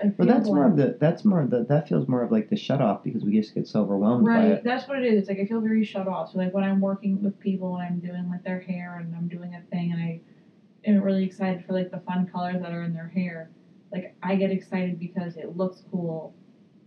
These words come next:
Speaker 1: and they're excited because, like, that's on their head now and they're like, "Yay!" And then, you know, then I'll feel their energy and get excited about it too.
Speaker 2: Mm-hmm.
Speaker 1: But when I'm working and when I'm, like,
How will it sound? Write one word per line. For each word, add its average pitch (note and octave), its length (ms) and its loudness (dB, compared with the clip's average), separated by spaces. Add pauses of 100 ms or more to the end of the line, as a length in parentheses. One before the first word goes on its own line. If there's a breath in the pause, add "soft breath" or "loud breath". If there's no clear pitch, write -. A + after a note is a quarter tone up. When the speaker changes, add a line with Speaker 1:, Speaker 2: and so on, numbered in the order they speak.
(220)
Speaker 1:
and F3 380 -2 (380)
they're F#3+ 220 2
excited E3+ 560 -6
because, E3+ 460 -8
like, D#3+ 140 -10 (160)
that's C#3+ 220 -14
on D#3+ 120 -10
their G3 140 0
head A3 220 2
now D#3+ 220 -4
and E3 100 -8
they're F#3+ 100 -2
like, G3 260 -2
"Yay!" C#4+ 480 -2
And G3+ 80 6
then, F#3 280 -2 (120)
you A3 120 6
know, F#3 200 2
then G3+ 180 2
I'll F#3 280 0
feel E3 460 -4 (840)
their G3 380 4
energy E3+ 380 -4
and E3 100 -4
get F3 120 -6
excited D#3 420 -10
about D3+ 260 -12
it - 100 -20
too. F3 380 -4 (100)
Speaker 2:
Mm-hmm. C3 220 2 (1160)
Speaker 1:
But F#3 320 -2
when G3 160 2
I'm F3+ 280 -2
working G3+ 480 0
and G3 100 4
when F3 100 -2
I'm, E3+ 240 -10
like, - 260 -14